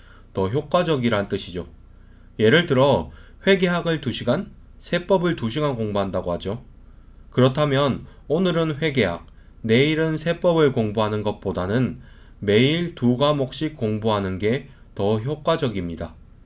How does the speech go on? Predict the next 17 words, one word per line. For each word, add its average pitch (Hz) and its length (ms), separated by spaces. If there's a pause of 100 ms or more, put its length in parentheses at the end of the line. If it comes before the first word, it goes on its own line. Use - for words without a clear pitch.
(460)
사실 147 420
이렇게 180 340
공부하면 117 760 (360)
뭔가 151 440
끝나지 214 500
않은 180 320
기분이 139 440
들기 120 380
마련입니다. 101 720 (540)
하지만 143 720 (280)
검증된 160 760
연구 127 260
결과에 113 400
따르면 98 540 (380)
뒤섞어서 147 720
공부하는 110 600
것이 127 420